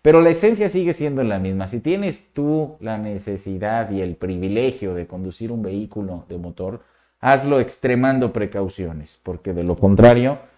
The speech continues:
ocurren accidentes que incluso resultan fatales.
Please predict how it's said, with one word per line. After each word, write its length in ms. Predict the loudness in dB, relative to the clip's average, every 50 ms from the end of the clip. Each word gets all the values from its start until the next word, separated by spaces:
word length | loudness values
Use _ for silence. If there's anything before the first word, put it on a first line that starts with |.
| _ _
ocurren 460 | -18 -16 -10 -6 -4 0 0 0 0
accidentes 560 | 0 -2 -4 -2 0 0 0 0 0 0 -2 -2
que 100 | -2 -2
incluso 540 | -2 -2 -2 -2 -2 -4 -2 -2 -4 -4
resultan 560 | -4 -4 -6 -6 -6 -6 -4 -4 -4 -6 -6 -8 _ _ _ _ _ _
fatales. 720 | -14 -14 -14 -14 -16 -18 -18 -18 -20 _ -20 -20 _ _